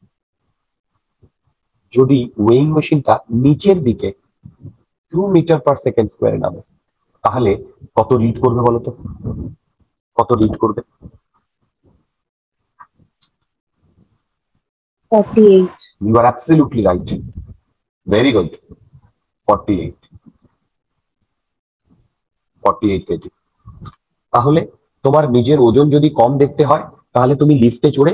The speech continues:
Speaker 1: নিচের দিকে নামবে না উপর দিকে উঠবে?
Speaker 2: নিচের দিকে।
Speaker 1: বোঝাতে পারলাম?
Speaker 2: হ্যাঁ।
Speaker 1: তুমি তোমার বন্ধুকে বললে যে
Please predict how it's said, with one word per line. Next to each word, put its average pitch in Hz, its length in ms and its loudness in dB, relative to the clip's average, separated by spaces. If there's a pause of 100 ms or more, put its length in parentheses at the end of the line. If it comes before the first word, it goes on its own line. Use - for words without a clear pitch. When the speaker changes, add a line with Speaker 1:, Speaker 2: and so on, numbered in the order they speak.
Speaker 1:
নিচের 120 300 2
দিকে 143 160 2
নামবে 160 220 -2
না 202 80 4
উপর 151 240 -2
দিকে 143 160 -2
উঠবে? 101 260 -2 (1500)
Speaker 2:
নিচের 220 400 4
দিকে। - 240 -2 (460)
Speaker 1:
বোঝাতে 123 220 2
পারলাম? 143 300 0 (1700)
Speaker 2:
হ্যাঁ। - 260 -2 (1500)
Speaker 1:
তুমি 143 140 2
তোমার 151 200 2
বন্ধুকে 127 340 0
বললে 147 260 2
যে 156 120 2